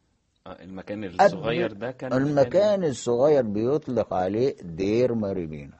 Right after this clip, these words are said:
Speaker 2: رايحين
Speaker 1: آه.
Speaker 2: فين دير ماريمينا؟ جايين منين دير ماريمينا؟ فمش كنيسة،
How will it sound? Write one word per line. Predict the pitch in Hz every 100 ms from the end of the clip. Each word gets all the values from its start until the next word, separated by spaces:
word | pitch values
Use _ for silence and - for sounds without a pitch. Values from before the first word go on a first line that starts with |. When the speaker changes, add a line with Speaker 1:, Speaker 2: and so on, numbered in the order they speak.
| -
Speaker 2:
رايحين | 98 - 110
Speaker 1:
آه. | 98
Speaker 2:
فين | 107 117 127 95
دير | 95
ماريمينا؟ | 95 87 80 85 82
جايين | 95 101
منين | 98 104 110 92
دير | 90
ماريمينا؟ | 80 - - - _ _ _ _ _ _ _ _ _
فمش | - 101 98 - -
كنيسة، | 92 95 -